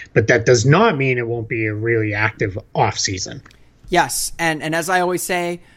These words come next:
Speaker 2: do not take a lack of reporting of rumors to be a lack of activity. You never
Speaker 1: Correct.
Speaker 2: know what's gonna happen.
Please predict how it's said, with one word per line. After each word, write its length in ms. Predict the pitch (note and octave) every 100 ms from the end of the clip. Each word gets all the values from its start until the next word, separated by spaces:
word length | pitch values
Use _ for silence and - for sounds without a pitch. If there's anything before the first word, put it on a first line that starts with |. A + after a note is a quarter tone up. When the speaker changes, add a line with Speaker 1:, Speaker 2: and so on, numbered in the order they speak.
| _ -
Speaker 2:
do 120 | E3
not 340 | F3 G#3+ -
take 300 | - G3 - -
a 340 | D#3+ D#3 D3 -
lack 320 | D#3 F3 G3+
of 160 | E3+
reporting 520 | F3 - F3+ E3+ E3 D#3
of 240 | C3+ C#3+
rumors 480 | F#3 E3+ C#3+ C#3 -
to 160 | D#3+
be 260 | D3 D3+ D#3
a 120 | D3+
lack 340 | D3+ D3+ D3 D3+
of 80 | C#3+
activity. 560 | C3+ - E3 - - _ _ - _ -
You 80 | C#3+
never 160 | F3
Speaker 1:
Correct. 120 | F#3
Speaker 2:
know 100 | E3+ E3
what's 160 | D#3
gonna 140 | D3+ C3+
happen. 360 | B2+ - A2+